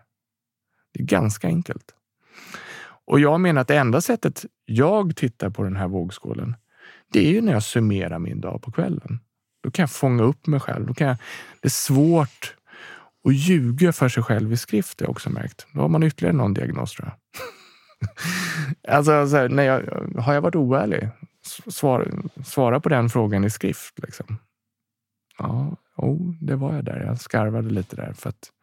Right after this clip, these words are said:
jag var lite nervös när jag skulle träffa Nemo. <laughs> Eller vad det nu kan ha varit. Men, eh, så att det här tycker jag är ett otroligt viktigt verktyg, just det här med en,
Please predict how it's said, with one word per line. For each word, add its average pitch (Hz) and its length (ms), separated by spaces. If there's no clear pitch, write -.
jag - 60
var - 60
lite 101 160
nervös 95 440
när - 40
jag 98 60
skulle - 180
träffa 95 240
Nemo. 50 380
<laughs> - 720
Eller 113 160
vad - 100
det - 40
nu - 60
kan - 140
ha - 60
varit. 104 220
Men, 127 400
eh, 120 180
så - 160
att 131 120
det 151 160
här 170 380
tycker 143 240
jag 127 200
är 110 40
ett - 200
otroligt 143 840
viktigt 104 300
verktyg, 101 360
just 104 220
det - 60
här 90 100
med 82 140
en, 80 120